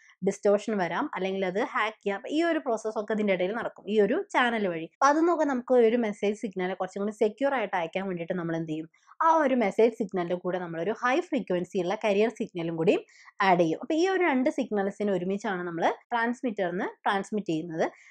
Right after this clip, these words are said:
അപ്പൊ റിസീവർ സൈഡിൽ എത്തുമ്പോൾ എന്തുണ്ടാവും? ഇതിൽ carrier സിഗ്നൽ ഉണ്ടാവും, അതുപോലെ തന്നെ മെസ്സേജ് സിഗ്നൽ ഉണ്ടാവും. ആ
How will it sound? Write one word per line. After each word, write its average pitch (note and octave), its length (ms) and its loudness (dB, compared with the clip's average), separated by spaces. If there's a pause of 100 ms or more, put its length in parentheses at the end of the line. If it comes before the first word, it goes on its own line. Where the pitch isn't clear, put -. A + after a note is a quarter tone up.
(140)
അപ്പൊ C#4 200 4
റിസീവർ F#4 380 2
സൈഡിൽ A#3 320 4
എത്തുമ്പോൾ G3+ 240 -2
എന്തുണ്ടാവും? F3+ 420 -2
ഇതിൽ A3 140 2 (220)
carrier G3+ 440 2
സിഗ്നൽ A3 320 -4
ഉണ്ടാവും, F#3 300 -2
അതുപോലെ E3+ 300 -2
തന്നെ G#3 220 -2
മെസ്സേജ് D#4+ 360 -2
സിഗ്നൽ G3 320 -2
ഉണ്ടാവും. D#3 260 -6 (320)
ആ C#4+ 60 4